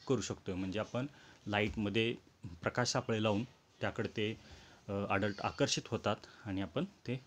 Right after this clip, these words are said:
कलेक्ट करू शकतोय. ह्याच्यावरचा महत्त्वाचा एक डिसीज बघूया, ग्राम विल्ट. विल्ट म्हणजे वाळणे. It is a fungal disease. हा कसा प्रकारचा आहे? फंगल डिसीज आहे. It attacks रूट सिस्टीम. आणि हा कुठं अटॅक करतो? रूट सिस्टीमवर.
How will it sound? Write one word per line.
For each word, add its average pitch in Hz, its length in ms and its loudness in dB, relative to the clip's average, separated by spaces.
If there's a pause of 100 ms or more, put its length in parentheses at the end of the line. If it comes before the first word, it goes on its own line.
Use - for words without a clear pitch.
(140)
कलेक्ट 90 240 0
करू 107 240 0 (320)
शकतोय. 90 420 -4 (2000)
ह्याच्यावरचा 127 640 2 (560)
महत्त्वाचा 117 460 2
एक 113 120 0
डिसीज 113 300 0
बघूया, 120 260 2 (100)
ग्राम 104 300 2 (380)
विल्ट. 110 400 4 (140)
विल्ट 110 240 -2
म्हणजे 131 220 2
वाळणे. 95 460 2
It 92 80 -6
is - 120 -2
a - 20 2 (100)
fungal 135 340 6
disease. 98 340 0
हा 107 80 0
कसा 117 240 2
प्रकारचा 139 480 0
आहे? 185 100 4 (340)
फंगल 120 320 6
डिसीज 95 340 0
आहे. 87 140 -4 (460)
It - 80 -2
attacks 123 520 2 (360)
रूट 139 220 4
सिस्टीम. 117 420 4
आणि 98 100 2
हा 113 60 2
कुठं 127 260 2
अटॅक 139 320 4
करतो? 151 260 2
रूट 139 160 4
सिस्टीमवर. 95 520 -2